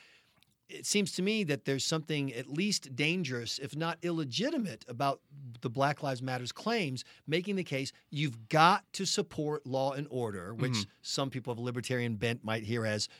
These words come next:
Speaker 1: you've got to support the government
Speaker 2: Right.
Speaker 1: no matter what. Is that what David Clark represents, and is that where the Venn diagram of
Speaker 2: <laughs>
Speaker 1: Clark and Trump cross over?
Speaker 2: Uh, to a, to a certain extent, yeah, because with Trump, you see it with the borders.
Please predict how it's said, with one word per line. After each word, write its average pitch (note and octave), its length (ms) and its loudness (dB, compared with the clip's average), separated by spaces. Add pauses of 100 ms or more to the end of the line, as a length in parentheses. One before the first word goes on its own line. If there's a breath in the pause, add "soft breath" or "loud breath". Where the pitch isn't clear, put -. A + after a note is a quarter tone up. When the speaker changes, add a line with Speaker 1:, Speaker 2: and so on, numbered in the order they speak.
Speaker 1:
you've B2+ 160 0
got B2 240 8
to A#2+ 60 -2
support A2+ 380 -2
the B2 120 0
government B2 600 6
Speaker 2:
Right. G#2+ 260 0
Speaker 1:
no B2 360 2
matter A#2+ 440 0
what. G3 380 4
Is A#2 200 -4
that F#3 240 4 (420 soft breath)
what D3 320 6 (180)
David D#3 300 2
Clark D3 260 2
represents, C#3+ 460 -2
and C3+ 80 0
is A#2+ 140 -4
that E3 260 4
where E3 120 2
the C#3 120 2
Venn D3 280 0
diagram B2 680 0 (240 loud breath)
of D3 380 6 (160)
Speaker 2:
<laughs> E3 260 -4
Speaker 1:
Clark E3 580 6
and C3 180 -2
Trump D3 440 4 (240)
cross C3 360 4
over? A#2+ 360 0 (240)
Speaker 2:
Uh, A#3+ 160 6
to G3+ 160 6
a, E3+ 60 10
to - 220 6
a D3+ 60 8
certain G#3+ 340 8
extent, C3 360 4
yeah, D#3 240 10
because B2 320 2
with A#2+ 120 -4
Trump, - 400 2
you C3 60 2
see C3+ 200 4
it C#3 80 2
with C#3 140 2
the C#3 80 -2
borders. B2 480 0